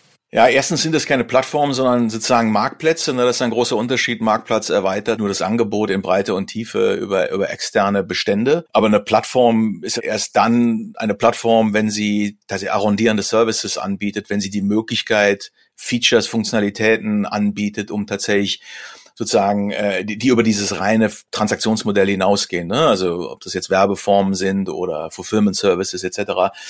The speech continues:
Von daher ist das alles, was ich so bisher sehe in diesen tra-, tradierteren Handelshäusern, sind das eher so Marktplatzmodelle.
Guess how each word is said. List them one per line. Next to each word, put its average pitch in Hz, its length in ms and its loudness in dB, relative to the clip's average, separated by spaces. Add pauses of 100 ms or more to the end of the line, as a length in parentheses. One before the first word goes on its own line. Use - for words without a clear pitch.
(340)
Von 95 100 -10
daher 101 160 4
ist 101 160 -2
das 101 200 0
alles, 113 260 4
was - 160 0
ich - 160 -4
so 123 100 0
bisher 113 320 2
sehe 113 280 2
in 107 120 0
diesen 104 320 -4
tra-, - 160 -20 (100)
tradierteren 110 680 0
Handelshäusern, 107 880 0 (600)
sind - 200 -4
das 110 100 -2
eher 110 220 2
so 101 100 -2
Marktplatzmodelle. 117 920 0